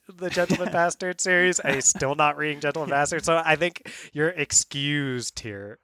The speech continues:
Speaker 1: Charles,
Speaker 2: For
Speaker 1: and
Speaker 2: sure. And, I mean, when it
Speaker 1: we'll
Speaker 2: comes,
Speaker 1: keep
Speaker 2: when it
Speaker 1: rolling.
Speaker 2: starts
Speaker 1: Yeah.
Speaker 2: coming up multiple times in these recommendation series, you have to start taking note of it as well. So it's like, okay, well, <laughs>
Speaker 1: Yeah.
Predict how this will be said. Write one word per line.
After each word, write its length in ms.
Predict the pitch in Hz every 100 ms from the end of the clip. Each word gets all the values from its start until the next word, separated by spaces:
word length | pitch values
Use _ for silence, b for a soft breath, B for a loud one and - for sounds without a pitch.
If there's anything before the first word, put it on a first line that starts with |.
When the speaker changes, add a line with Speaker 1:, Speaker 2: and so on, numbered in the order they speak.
| -
Speaker 1:
Charles, 380 | 117 98 98
Speaker 2:
For 100 | 156
Speaker 1:
and 120 | 151 107
Speaker 2:
sure. 220 | 117 110
And, 160 | 175 185
I 60 | 185
mean, 160 | 185
when 100 | 170
it 60 | 165
Speaker 1:
we'll 80 | 117
Speaker 2:
comes, 180 | 208 117
Speaker 1:
keep 80 |
Speaker 2:
when 140 | 117 107
it 40 |
Speaker 1:
rolling. 120 | 104
Speaker 2:
starts 200 | 107 330 -
Speaker 1:
Yeah. 60 |
Speaker 2:
coming 240 | 202 160 143
up 100 | 131
multiple 480 | 127 127 127 - 117
times 500 | - 113 113 120 123
in 60 |
these 180 | 117 117
recommendation 720 | 120 - 123 123 120 120 -
series, 400 | 127 - 127 127 147
you 40 |
have 220 | 131 127
to 60 | -
start 320 | - 113 107
taking 360 | 113 107 104 98
note 200 | 98 95
of 100 | 95
it 180 | 95 92
as 220 | 95 104
well. 320 | 101 95 90
So 240 | - 113
it's 160 | 98 -
like, 160 | 104 117
okay, 320 | 117 101 90
well, 300 | 90 95 90 -
<laughs> 80 |
Speaker 1:
Yeah. 300 | 123 107 98